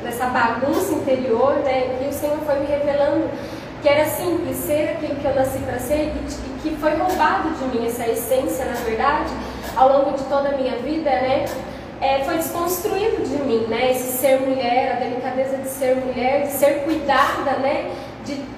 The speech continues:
de assumir o papel do chefe que eu havia assumido na, em casa e havia, não, eu sou, eu que mando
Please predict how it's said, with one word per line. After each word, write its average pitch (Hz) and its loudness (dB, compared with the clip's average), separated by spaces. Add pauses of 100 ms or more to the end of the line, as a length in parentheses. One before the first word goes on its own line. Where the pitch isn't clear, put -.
de 262 0
assumir 294 2
o - 4
papel 285 2
do - -4
chefe - -2
que 277 2
eu 269 4
havia 262 2
assumido 277 0
na, 254 -2 (260)
em 262 -4
casa 269 2
e 254 0
havia, 269 0 (320)
não, 277 6
eu 285 8
sou, 294 0
eu 285 4
que 277 -4
mando 285 2